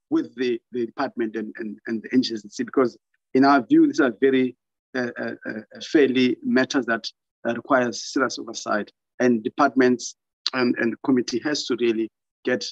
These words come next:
uh, satisfaction in the response or dealing with those by the department. Portfolio committee on tourism in this regard. We have not yet, uh, provided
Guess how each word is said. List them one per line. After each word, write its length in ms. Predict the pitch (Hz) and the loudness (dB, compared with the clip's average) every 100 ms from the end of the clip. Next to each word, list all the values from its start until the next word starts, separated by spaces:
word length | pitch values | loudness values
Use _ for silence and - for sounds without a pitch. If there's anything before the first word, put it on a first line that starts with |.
| - - | -14 -10
uh, 140 | 117 | -8
satisfaction 600 | - 131 - - 127 135 | -4 -4 -4 -4 -2 0
in 120 | 120 | -2
the 60 | 113 | -4
response 540 | 104 - - 110 107 | -10 -10 -6 -4 -4
or 200 | - 110 110 - | -4 -10 -10 -6
dealing 260 | 147 147 123 | 2 4 4
with 120 | 110 | 2
those 200 | 117 - | -2 -2
by 160 | 110 | -4
the 80 | 104 | -4
department. 480 | 101 - 107 - - - - _ | -6 -4 -6 -6 -10 -12 -20 _
Portfolio 400 | - 170 - 190 | 0 2 4 2
committee 480 | - - 147 - - 131 | 2 2 2 2 -2 -2
on 240 | 147 151 160 _ _ - | 0 0 0 _ _ -4
tourism 300 | 143 123 113 | -2 0 -2
in 120 | 113 | -4
this 180 | 107 101 | -6 -10
regard. 340 | 101 110 98 - _ _ _ _ _ _ _ _ _ _ _ 139 | -10 -8 -8 -12 _ _ _ _ _ _ _ _ _ _ _ 4
We 120 | 147 | 4
have 220 | 160 160 | 4 4
not 260 | 151 196 - | 4 6 4
yet, 280 | 160 160 - - _ _ _ _ | 4 2 -2 -12 _ _ _ _
uh, 280 | 139 127 117 | 2 2 2
provided 580 | - 143 127 143 147 | 0 -2 2 2 2